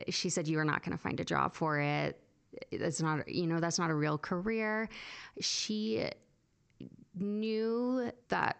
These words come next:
university right off the bat probably wasn't going to fit me very well.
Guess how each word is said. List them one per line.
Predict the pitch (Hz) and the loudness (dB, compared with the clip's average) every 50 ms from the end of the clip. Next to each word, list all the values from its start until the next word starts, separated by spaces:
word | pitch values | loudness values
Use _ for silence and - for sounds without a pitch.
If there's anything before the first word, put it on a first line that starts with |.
| - | -6
university | - 185 180 185 190 185 185 170 175 180 180 - - - 202 202 202 196 | -4 0 0 2 2 2 0 2 2 0 0 0 -2 -2 0 0 0 0
right | 196 196 190 185 180 185 180 | 0 2 2 2 2 2 2
off | 175 180 - - - | 2 0 0 -2 -6
the | 214 | -6
bat | 190 - - 180 - - - - | -4 0 2 4 4 4 2 0
probably | - - 185 170 170 180 170 170 180 175 170 | -2 0 0 2 2 0 2 2 2 2 2
wasn't | 165 170 165 160 160 - 180 175 - - | 2 2 2 2 2 2 2 0 0 2
going | - 170 170 170 175 | 2 2 2 2 0
to | 170 - - - 175 170 165 160 - - | 0 -2 -2 0 2 2 2 2 0 -2
fit | - - - 185 - - - | -4 -2 -2 -2 -2 0 0
me | 180 180 185 | 0 0 0
very | 185 - 208 202 202 208 | 0 0 2 2 4 2
well. | 214 196 233 226 220 233 254 254 240 - | 2 2 2 2 4 2 2 0 -2 -6